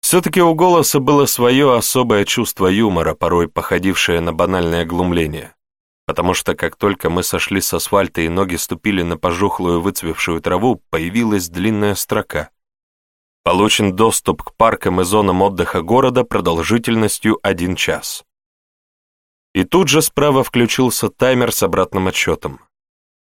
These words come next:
Скорее всего, только у меня, потому что остальные не подали виду, что что-то произошло. Ну что скажешь? Я человек простой,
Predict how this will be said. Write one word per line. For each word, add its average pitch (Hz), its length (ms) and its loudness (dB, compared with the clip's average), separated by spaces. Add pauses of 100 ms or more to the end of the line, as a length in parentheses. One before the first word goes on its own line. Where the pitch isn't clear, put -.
(100)
Скорее 92 360 0
всего, 98 300 0
только 101 300 0
у 95 100 4
меня, 110 260 0
потому 82 360 -4
что - 180 -4
остальные 95 500 0
не 90 140 -2
подали 98 400 0
виду, 104 260 0
что - 180 -8
что-то - 380 -6
произошло. 82 680 -4 (1400)
Ну 117 140 4
что 160 280 2
скажешь? 80 600 -2 (760)
Я 202 220 4
человек 165 460 2
простой, 123 640 0